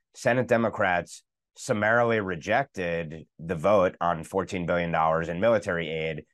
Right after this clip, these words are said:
that night. So Chuck Schumer, who attended that rally, talks about how, uh, how wedded he is to defending the sacred U S Israel bond.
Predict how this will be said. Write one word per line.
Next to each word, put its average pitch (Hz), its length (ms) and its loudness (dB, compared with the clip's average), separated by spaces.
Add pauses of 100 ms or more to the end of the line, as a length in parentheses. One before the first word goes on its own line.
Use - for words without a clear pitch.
(140)
that 90 260 0
night. 90 300 -2
So 85 180 -4
Chuck 98 240 -2
Schumer, 95 520 0
who 85 340 -4
attended 90 400 -2
that 85 180 0
rally, 85 560 0 (340)
talks 87 280 0
about 82 240 0
how, 85 440 2 (300)
uh, 76 240 -2 (220)
how 90 240 -2
wedded 92 340 0
he 87 220 -4
is 87 340 -6
to 82 200 -6
defending 85 540 -2
the 80 200 0
sacred 90 500 -4
U 90 160 -2
S 85 180 -2
Israel 85 340 -2
bond. 78 440 -2